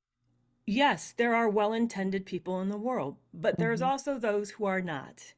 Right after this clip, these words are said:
Speaker 2: Mm-hmm.
Speaker 1: And
Speaker 2: Mm-hmm.
Speaker 1: but, but have we trained our children, ourselves, to differentiate between well-intended and bad-intended people?
Speaker 2: Right. Right.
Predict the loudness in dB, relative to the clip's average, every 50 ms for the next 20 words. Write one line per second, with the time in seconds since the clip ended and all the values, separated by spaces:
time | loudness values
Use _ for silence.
0 | _ _ _ _ _ 4 6 8 8 6 6 4 4 2 2 0 -2 -6 -10 _
1 | _ _ _ _ -2 -2 0 2 2 2 4 4 4 4 2 0 -2 _ _ -6
2 | -2 -2 -2 -2 -2 -2 -2 -2 -2 -4 -4 -6 -6 -8 -4 -2 0 0 0 0
3 | 0 -2 -4 -6 -10 _ _ _ _ _ _ _ _ _ _ _ _ _ _ _
4 | _ _ -2 -2 -2 -2 -4 -4 -4 -4 -4 -4 -4 -4 -6 -8 _ _ -6 -6
5 | -6 -4 -4 -2 -2 -2 -2 -4 -8 -12 -16 -10 -8 -8 -8 -8 -12 -18 -20 -20
6 | _ _ _ _ _ _ -10 -10 -8 -6 -4 -2 -2 -2 -2 0 2 2 2 2
7 | 0 -6 -6 -4 -4 -2 -2 0 0 0 0 0 0 2 2 0 0 0 -2 -2
8 | 2 4 4 4 2 0 -6 -4 -4 -4 -4 -8 -10 -18 -18 -16 -16 -4 0 2
9 | 4 4 2 2 -2 -6 -6 -6 -6 -6 -4 -4 -6 -8 -8 -8 -10 -10 -8 -10
10 | -12 -12 -12 -16 _ _ _ _ _ _ _ _ -10 -10 -10 -10 -12 -14 _ _
11 | _ _ _ _ _ _ _ _ _ _ _ 0 4 4 4 4 2